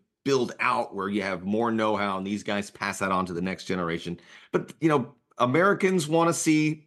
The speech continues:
Americans play too. You know, you go out there, you wanna see your neighbor, your,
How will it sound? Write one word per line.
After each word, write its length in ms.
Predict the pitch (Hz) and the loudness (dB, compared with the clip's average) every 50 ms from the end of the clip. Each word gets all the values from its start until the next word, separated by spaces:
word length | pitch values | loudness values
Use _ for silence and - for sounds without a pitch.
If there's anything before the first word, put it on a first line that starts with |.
| _ | _
Americans 580 | - 131 135 131 131 135 139 135 - 123 120 - | -4 0 0 2 2 2 0 -2 -4 -8 -8 -8
play 300 | _ - 131 131 127 123 | _ -6 -4 -2 -2 -2
too. 320 | 120 - 208 - - - - _ _ - | -2 0 -2 -2 -2 -4 -10 _ _ -8
You 100 | 90 101 | -4 -2
know, 80 | 104 | 0
you 160 | 104 113 117 | 0 0 2
go 200 | 98 123 131 131 | 2 2 2 4
out 220 | 131 135 139 139 139 | 4 2 2 0 -2
there, 120 | 131 110 | -2 -2
you 120 | 110 110 107 | -2 -2 -2
wanna 180 | 110 113 113 | -2 -4 -4
see 420 | - - 120 113 110 107 104 - _ _ _ _ _ _ _ _ - | -6 -4 -2 -2 -2 -2 -4 -10 _ _ _ _ _ _ _ _ -4
your 140 | 104 117 120 | -2 0 0
neighbor, 460 | 117 127 139 147 143 120 117 110 104 | 2 2 0 0 0 0 0 0 0
your, 340 | 98 98 98 101 98 - | -2 -2 -4 -4 -4 -6